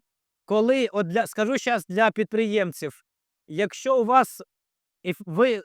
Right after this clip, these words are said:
е, ефективен в бізнес-, ефективний в бізнесі, то вам вигідно створювати бізнес, коли економіка на підйомі.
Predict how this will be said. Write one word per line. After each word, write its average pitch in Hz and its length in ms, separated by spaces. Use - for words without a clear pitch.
е, 185 420
ефективен 220 600
в - 20
бізнес-, 240 440
ефективний 226 520
в 185 60
бізнесі, 214 600
то 190 120
вам 226 340
вигідно 202 520
створювати 214 560
бізнес, 214 460
коли 220 260
економіка 220 540
на 196 140
підйомі. 185 600